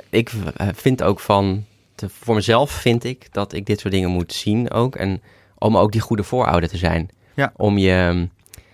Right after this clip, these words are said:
Speaker 1: en, eh, we
Speaker 2: Ja,
Speaker 1: gaan,
Speaker 2: maar
Speaker 1: we
Speaker 2: er
Speaker 1: gaan
Speaker 2: zit
Speaker 1: nog
Speaker 2: hier in
Speaker 1: steeds
Speaker 2: dit,
Speaker 1: vanuit
Speaker 2: in dit beeld, ik vind het een mooi beeld, hoor. Ik, ik zou hem graag van je, eh, doorgestuurd krijgen.
Speaker 1: Ja, zeker.
Speaker 2: Ehm, maar het is wel een beeld wat ook drijft op angst. En waar
Speaker 1: Ja.
Speaker 2: we-, vrij weinig,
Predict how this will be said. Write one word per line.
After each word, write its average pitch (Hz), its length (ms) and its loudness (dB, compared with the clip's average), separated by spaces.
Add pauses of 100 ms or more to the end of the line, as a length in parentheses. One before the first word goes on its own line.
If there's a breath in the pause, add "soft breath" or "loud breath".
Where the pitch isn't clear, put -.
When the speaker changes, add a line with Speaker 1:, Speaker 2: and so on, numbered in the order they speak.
(180 soft breath)
Speaker 1:
en, 104 240 2
eh, - 180 0
we 110 80 4
Speaker 2:
Ja, 165 60 6
Speaker 1:
gaan, 190 100 4
Speaker 2:
maar 170 80 2
Speaker 1:
we 170 60 2
Speaker 2:
er 147 80 2
Speaker 1:
gaan - 20 4
Speaker 2:
zit - 20 4
Speaker 1:
nog 127 80 2
Speaker 2:
hier 202 160 2
in - 60 2
Speaker 1:
steeds 170 40 0
Speaker 2:
dit, 208 80 4
Speaker 1:
vanuit 139 240 4
Speaker 2:
in 165 120 2
dit 202 220 2
beeld, 185 260 2
ik 151 120 -2
vind 165 120 0
het 160 100 -2
een 156 100 0
mooi 151 200 4
beeld, 147 200 2
hoor. 104 100 0
Ik, 123 200 0
ik 123 260 -4
zou 120 200 -4
hem 120 80 -6
graag - 260 -6
van 117 120 0
je, 110 440 0 (140)
eh, 113 180 -2
doorgestuurd 123 400 -2
krijgen. 92 500 -6
Speaker 1:
Ja, 113 240 4
zeker. 95 240 2
Speaker 2:
Ehm, 107 360 2 (880 loud breath)
maar 147 440 2 (360)
het - 180 -2
is 147 140 0
wel 156 420 4
een 135 360 -2
beeld 120 360 2
wat 120 200 -4
ook 127 160 -2
drijft 117 400 -2
op - 220 -10
angst. 101 540 -4 (120)
En 113 180 -2
waar 110 260 4 (100)
Speaker 1:
Ja. 117 160 0
Speaker 2:
we-, - 80 -8
vrij 143 240 0
weinig, 131 680 -2